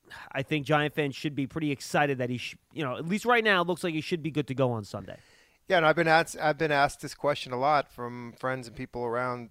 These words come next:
Speaker 2: um, the last couple of days, and I, my qu-, my answer is, I don't know. But I, what I do know is that same exact situation happened to Teddy Bridgewater a week ago. He got concussed, he went through the protocol, and he played last week. So it can happen.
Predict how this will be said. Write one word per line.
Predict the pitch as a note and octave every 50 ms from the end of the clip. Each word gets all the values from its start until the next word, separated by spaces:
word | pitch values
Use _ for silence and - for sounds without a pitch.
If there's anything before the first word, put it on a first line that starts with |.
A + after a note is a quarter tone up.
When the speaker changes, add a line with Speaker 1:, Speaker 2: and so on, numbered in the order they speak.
| _ -
Speaker 2:
um, | A2 A2+ A2+ A2+ A2 A2 A2 G#2 - - _ _ -
the | B2 A#2+
last | A#2+ A#2+ - -
couple | - A#2+ - A#2
of |
days, | A2+ B2 D3 D#3+ C#3+ B2+
and | A2+ A2
I, | A2+ A2+ -
my | - A#2+ A#2+ B2
qu-, | - - D3 C3 -
my | D3 C3+ B2+ C3 C3+ - -
answer | D#3+ F3+ G#3+ G#3 - - D3+ C#3+
is, | C3+ C3+ B2+ A#2+ - _ _ _ - - - G2 -
I | - F3 F#3
don't | F#3+ G3+ F#3+ D#3+
know. | D3+ D#3 C3+ G#2+ - - _ _ _ _ _ _ _
But | - D3 C#3+
I, | D3+
what | D3+ D#3 F#3+ F#3+
I | F3 D#3
do | C#3 D#3 G3+ A#3+
know | A3 E3 D3 C#3+ C#3+
is | C#3 A#2+
that | C#3 C3+ - _ _ _ _
same | - - G3+ G#3 A3 A#3+ A3+ F#3 - -
exact | - D#3 C#3 C3 C#3+ D#3 E3 F#3 - -
situation | - - F3+ - E3 D3 D#3+ E3+ - - C3
happened | B2+ C3+ C#3 - - C#3
to | C3
Teddy | - - D3+ C#3+ C3+
Bridgewater | B2 - C#3 C#3 B2+ C3 B2+ A#2+ A#2+ A#2+ A#2+
a | A#2 A#2
week | B2 B2+ - -
ago. | A2 G#2 G2 F#2 F2+ - _ _ _ _ _ _ _
He | _ - C#3+
got | C#3 D#3+ D3+ D#3 -
concussed, | - E3+ C#3+ - - E3 D3+ D#3 D3 - - -
he | C3+ C3
went | C3+ D3 C#3+ -
through | D#3+
the | C3+ B2+
protocol, | - - D#3 D3 C#3+ C3+ - D3 C#3 B2+
and | B2+ C#3
he | C3+
played | - - D3 C3+ B2+
last | B2 A#2+ A2 A2 - -
week. | - G#2+ G#2 - _ -
So | - D3+ C#3+ D3 - -
it | D#3+ C#3+ -
can | - E3+ G3 G#3 G3
happen. | D#3+ F#3 F#3+ F3 - - G2 G#2 G#2